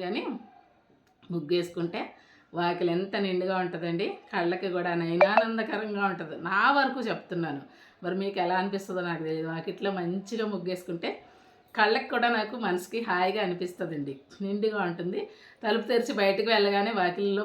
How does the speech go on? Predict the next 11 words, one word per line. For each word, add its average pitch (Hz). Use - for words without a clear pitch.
ముగ్గే 175
చూసుకుంటాను 208
నేను. 185
ఇదివరకు 202
వీడియోలో 190
కూడా 185
చెప్పాను 180
మీకు, 151
అంత 233
బాగుంటుందన్నమాట 226
ముగ్గేసుకుంటే. 175